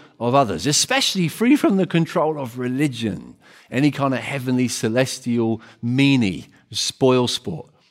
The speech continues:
I want freedom from that thing. But to define freedom that way is to define it entirely negatively, right? Just, it's, it's freedom from stuff. It's not freedom for stuff. It doesn't tell you what life is for. It doesn't tell you what freedom is for. It tells you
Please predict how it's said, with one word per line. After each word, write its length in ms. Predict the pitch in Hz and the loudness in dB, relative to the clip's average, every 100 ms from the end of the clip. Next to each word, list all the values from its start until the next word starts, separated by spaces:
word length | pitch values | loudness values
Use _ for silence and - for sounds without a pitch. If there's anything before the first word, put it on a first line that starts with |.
| _ _ - | _ _ -10
I 60 | |
want 220 | 117 135 | -6 -6
freedom 560 | - - 170 190 139 113 | -8 -4 -2 -2 -2 -4
from 280 | 107 123 120 | -4 -6 -4
that 260 | 143 170 - | -6 -6 -10
thing. 680 | - - 202 151 98 - - _ _ _ _ _ _ _ _ _ _ _ | -20 -8 -4 -4 -6 -12 -20 _ _ _ _ _ _ _ _ _ _ _
But 140 | 135 143 | -8 -2
to 120 | 151 | 0
define 440 | 165 - - 370 | 0 0 -2 -2
freedom 340 | - 247 220 196 | -2 -2 -2 0
that 160 | 220 | 0
way 100 | 170 | 0
is 100 | 147 | -2
to 80 | 156 | 0
define 340 | 156 - 175 175 | -4 -2 -2 -2
it 80 | |
entirely 400 | 165 - 190 208 | -2 -4 0 2
negatively, 680 | 208 226 196 135 95 78 67 - | 2 0 -2 -2 -6 -8 -12 -6
right? 300 | 135 262 - _ _ _ _ _ - | -4 -4 -8 _ _ _ _ _ -8
Just, 260 | 247 - - | -8 -8 -6
it's, 160 | 175 165 | -6 -4
it's 160 | 180 | -8
freedom 320 | - 220 202 190 | -2 0 2 0
from 320 | - 220 202 | 2 2 2
stuff. 340 | - 131 - | 0 -4 -2
It's 160 | 170 - | -8 -2
not 220 | 277 359 | -4 -4
freedom 380 | - 254 226 196 | -6 -2 0 -2
for 300 | - 294 262 | -4 -4 -4
stuff. 300 | - 95 147 | -4 -4 -4
It 80 | 190 | -2
doesn't 260 | 233 214 | -2 -4
tell 180 | 180 190 | -4 0
you 100 | 180 | 2
what 160 | 175 165 | 0 0
life 300 | 165 165 143 | -2 -2 -6
is 120 | - | -10
for. 300 | - 208 156 | -4 0 0
It 260 | - - - | -2 -14 -4
doesn't 220 | 185 190 | -2 0
tell 120 | 185 | 0
you 140 | 175 165 | 0 0
what 80 | |
freedom 380 | 156 175 156 123 | 0 -2 0 0
is 120 | 107 | -2
for. 300 | - 90 64 - | -6 -10 -10 -10
It 140 | 127 | -12
tells 300 | - 160 143 | -2 -2 0
you 140 | 147 | -2